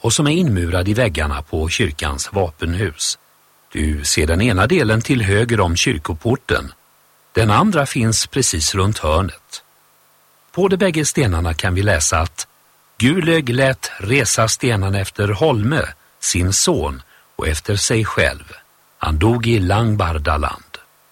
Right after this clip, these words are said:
Eftersom Langbardaland var vikingarnas namn på Italien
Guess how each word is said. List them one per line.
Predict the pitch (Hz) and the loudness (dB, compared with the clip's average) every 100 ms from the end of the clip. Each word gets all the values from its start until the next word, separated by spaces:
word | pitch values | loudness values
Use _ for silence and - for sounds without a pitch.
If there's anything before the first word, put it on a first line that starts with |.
| _ _ _ _ _ _ _ _ | _ _ _ _ _ _ _ _
Eftersom | 113 107 - 107 - 110 104 110 | 0 0 2 0 2 4 2 2
Langbardaland | 107 127 165 147 143 131 135 123 123 104 | 2 2 4 2 2 2 2 2 2 2
var | 110 | 2
vikingarnas | 107 135 - 101 107 107 110 | 2 -2 -4 0 0 2 0
namn | 113 90 90 | 0 0 -2
på | 95 101 | -2 -2
Italien | 113 110 87 185 165 85 67 | -2 2 2 2 2 -2 -2